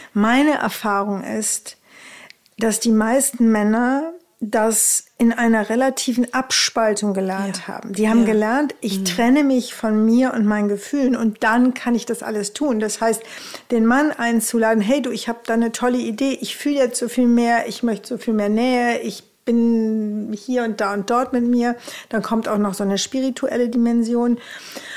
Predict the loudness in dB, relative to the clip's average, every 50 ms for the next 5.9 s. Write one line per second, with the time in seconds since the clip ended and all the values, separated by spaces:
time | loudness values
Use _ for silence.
0 | -16 -18 -14 -4 0 2 2 4 2 0 0 -4 -4 0 0 2 2 4 4 4
1 | 4 4 4 4 4 4 4 4 4 4 4 2 2 0 -4 -8 -12 -12 -12 -6
2 | -4 -2 0 2 2 2 2 2 2 0 0 0 -2 -2 -2 -2 -4 -4 0 0
3 | 2 2 2 0 0 -2 -2 0 0 0 0 0 -2 0 2 2 2 2 2 0
4 | 0 0 2 0 0 -2 -2 -4 -6 -6 -6 -6 -8 -8 -8 -6 -6 -6 -4 -2
5 | -4 -4 -4 -8 -10 -8 -6 -4 -2 -2 -2 -2 -2 -2 -2 -4 -6